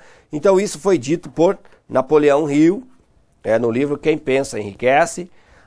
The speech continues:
Agora vamos lá, mais um livro aqui. Esse aqui eu acho que é o melhor livro, tá? Neville Goddard, O Poder da Consciência, The Power of Awareness. Olha só o que ele diz aqui. "O primeiro passo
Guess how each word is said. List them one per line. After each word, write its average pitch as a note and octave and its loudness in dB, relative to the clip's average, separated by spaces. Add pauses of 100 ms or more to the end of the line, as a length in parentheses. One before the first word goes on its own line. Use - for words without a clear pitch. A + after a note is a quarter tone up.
Agora D3 2
vamos F#3 -2
lá, B2+ 0
mais D#3 0
um F#3+ -2
livro E3+ -2
aqui. A#2+ -8
Esse B2+ -6
aqui E3 -8
eu F3+ 2
acho E3+ 0
que E3+ -6
é D#3+ 2
o D#3 0
melhor C3+ 2
livro, G#2+ -4
tá? A#2 2
Neville D3+ 0
Goddard, B2 0 (1000)
O A#2+ -14
Poder D#3 0 (720)
da A#2+ -4
Consciência, C3+ -6
The G2 -12
Power D3+ 0
of B2+ -2
Awareness. A2 -2 (840)
Olha D3+ 0
só D3 0
o - -10
que D3+ -8
ele C3 -2
diz G#2+ -8
aqui. E2 -16 (680)
"O C3 -4
primeiro G3 4
passo C#3+ 0